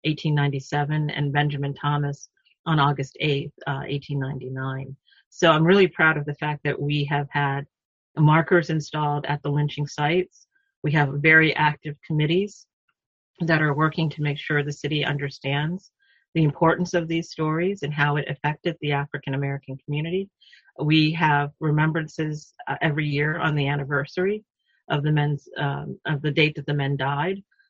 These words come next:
Uh, we've illuminated City Hall so that the whole city is aware, uh, of what has happened on those dates. And we are working with the Equal Justice Initiative to get our pillar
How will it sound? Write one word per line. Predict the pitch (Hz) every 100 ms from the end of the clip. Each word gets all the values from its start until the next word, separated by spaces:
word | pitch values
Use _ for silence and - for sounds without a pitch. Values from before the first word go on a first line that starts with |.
| _ -
Uh, | 143 143
we've | 156 165
illuminated | 160 180 180 170 165
City | - 160 156
Hall | - 226 185 160
so | -
that | 151 151 156
the |
whole | 160 185
city | - - 220 190 -
is | 147 147
aware, | 139 139 147 - 147 _ _ _ _
uh, | 151 143 143 143 -
of | 147
what | 151 151 156
has | 151 151
happened | 151 147 156 151 139
on | 143 143 143
those | 135 139
dates. | - 147 147 - 151
And |
we | 147 147
are |
working | 139 156 156 160 147
with | 139 -
the | 135
Equal | 143 139
Justice | 139 147 _ 143 -
Initiative | 135 139 - - 139 - _ _ _ _
to | -
get | 160 160 156
our | 147 147 139 139 -
pillar | 214 165 -